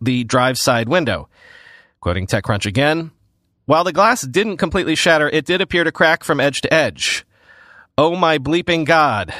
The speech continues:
Musk laughs. "Well, maybe that was a little too hard," end quote.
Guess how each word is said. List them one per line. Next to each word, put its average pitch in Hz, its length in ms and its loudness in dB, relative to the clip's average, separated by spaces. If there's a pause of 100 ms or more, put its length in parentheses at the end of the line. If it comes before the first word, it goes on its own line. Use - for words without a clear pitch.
Musk - 480 -2
laughs. - 580 -2 (540)
"Well, 110 220 0
maybe 127 240 0
that 123 160 0
was 127 120 -2
a 123 60 0
little 120 180 -2
too 131 200 -2
hard," 139 400 2
end 104 180 -4
quote. 101 320 -4